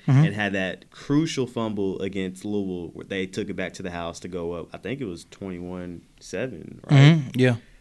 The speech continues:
Speaker 2: So, I mean, it's ball control and being able to pass the ball without throwing interceptions. So I think that's the biggest thing that we need to see from him for him to be the starter.
Speaker 1: Yo, and honestly, I, I think it's no-brainer. I'm gonna be,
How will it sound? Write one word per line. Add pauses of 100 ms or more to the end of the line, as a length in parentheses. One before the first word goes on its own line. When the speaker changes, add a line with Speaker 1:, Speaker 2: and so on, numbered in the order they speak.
Speaker 2:
So,
I
mean,
it's (560)
ball
control
and
being
able
to
pass
the
ball
without
throwing
interceptions.
So
I
think
that's
the
biggest
thing (240)
that
we
need
to
see
from
him (760)
for
him
to
be
the
starter. (280)
Speaker 1:
Yo,
and
honestly,
I,
I
think
it's
no-brainer.
I'm
gonna
be,